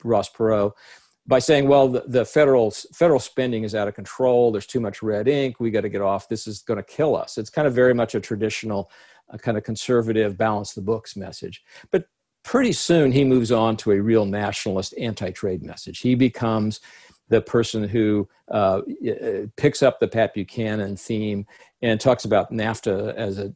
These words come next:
creating a giant sucking sound that's moving all of our jobs, um, out of the U S to the South. And he picks up a real following there. And y-, you and I both probably wrote about the Perot Army in nineteen ninety-two and then to some extent in nineteen ninety-six.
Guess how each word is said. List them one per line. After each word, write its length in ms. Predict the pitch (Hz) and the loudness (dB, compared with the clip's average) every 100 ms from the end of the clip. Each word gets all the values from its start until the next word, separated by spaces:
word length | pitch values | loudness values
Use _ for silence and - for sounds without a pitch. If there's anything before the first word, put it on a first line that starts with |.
| - | -8
creating 320 | - 120 107 | 0 2 2
a 60 | 95 | -2
giant 360 | 120 117 107 | 0 0 0
sucking 380 | - 135 - 113 | 0 0 0 -4
sound 400 | - 110 101 98 | -2 -2 -2 -4
that's 160 | 107 - | -8 -4
moving 380 | 113 113 110 | -2 -2 -2
all 200 | 101 104 | -2 0
of 80 | 107 | 0
our 260 | 104 101 98 _ _ - | -2 -4 -8 _ _ -6
jobs, 480 | 117 110 101 104 - | 2 2 2 -4 -6
um, 320 | 110 104 98 - | -2 -2 -2 -6
out 220 | 127 117 | 0 0
of 60 | 113 | 0
the 80 | 107 | -2
U 160 | 107 104 | 0 0
S 320 | 107 - - 107 | -2 -6 -10 -10
to 160 | - | -6
the 120 | 113 101 | -4 -4
South. 460 | - 139 131 104 - - - _ - | 0 2 2 -2 -8 -20 -20 _ 4
And 160 | 147 | 4
he 200 | 107 190 | 4 2
picks 300 | 226 196 - | 2 0 2
up 180 | 135 - | 0 0
a 160 | 120 110 | -2 -2
real 540 | 110 120 127 117 104 _ - | 0 4 6 6 2 _ -4
following 640 | 120 117 120 113 95 95 87 | 2 4 4 2 -2 -10 -8
there. 300 | 98 82 82 | -8 -8 -10
And 220 | 87 87 | -10 -12
y-, 160 | 135 110 | -12 -10
you 140 | 123 120 | -6 -4
and 80 | |
I 80 | 107 | -4
both 280 | 98 117 117 | 0 0 0
probably 340 | 113 104 104 110 | -2 -2 -4 -6
wrote 260 | 120 113 104 | -2 0 0
about 380 | 95 101 - 151 | -2 -4 -4 -8
the 100 | 107 | -8
Perot 420 | - 113 110 101 | -4 2 2 2
Army 380 | 110 120 110 95 | 0 -2 -2 -4
in 140 | 110 | -6
nineteen 300 | 110 104 110 | -6 -6 -6
ninety-two 480 | 98 95 - 160 139 | -6 -8 -2 2 4
and 100 | 110 | 2
then 100 | 101 | -2
to 80 | 117 | -4
some 180 | - | -2
extent 300 | 104 - 101 | -2 -2 -4
in 80 | 95 | -4
nineteen 320 | 92 95 113 | -6 -8 -6
ninety-six. 600 | 101 95 - - 170 175 | -6 -6 -2 4 4 2